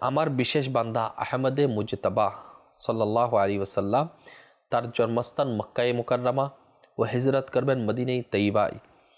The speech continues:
তার উম্মতরা সর্বাবস্থায় আল্লাহ পাকের অধিক হারে প্রশংসাকারী।" কিয়ামতের দিন শাফাআতে কুবরা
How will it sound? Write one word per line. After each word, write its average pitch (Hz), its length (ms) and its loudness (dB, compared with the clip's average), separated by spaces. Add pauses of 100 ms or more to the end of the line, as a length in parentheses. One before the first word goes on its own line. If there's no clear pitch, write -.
(360)
তার 135 240 2
উম্মতরা 123 520 2
সর্বাবস্থায় 160 840 0
আল্লাহ 113 280 2
পাকের 113 360 0 (160)
অধিক 127 420 0
হারে 127 240 0 (520)
প্রশংসাকারী।" - 600 -6 (640)
কিয়ামতের 131 440 0
দিন 170 140 2
শাফাআতে 127 640 0
কুবরা 110 380 0